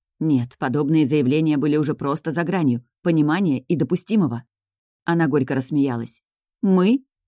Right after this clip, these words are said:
Мы нужны Мирее? И поэтому вы отдали его на растерзание наследнику?» В ответ же собеседник укоризненно покачал головой. То, что его старания не оценили и ему это не понравилось,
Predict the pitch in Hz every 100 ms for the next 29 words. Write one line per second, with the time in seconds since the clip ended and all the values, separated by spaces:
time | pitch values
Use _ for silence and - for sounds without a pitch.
0 | _ 160 180 214 254 190 202 233 214 226
1 | 294 143 - _ _ _ _ - 214 147
2 | 151 196 214 185 185 196 185 185 175 185
3 | 180 185 - 175 160 202 196 185 - 240
4 | 285 226 127 - _ _ _ _ _ _
5 | _ - 156 175 185 175 120 - 170 185
6 | 233 214 214 160 190 202 190 196 190 190
7 | 185 185 175 147 175 170 135 117 _ _
8 | _ _ _ 170 170 170 165 170 - 160
9 | 165 156 151 143 131 135 135 147 - 165
10 | 156 160 143 139 135 160 170 208 214 220
11 | -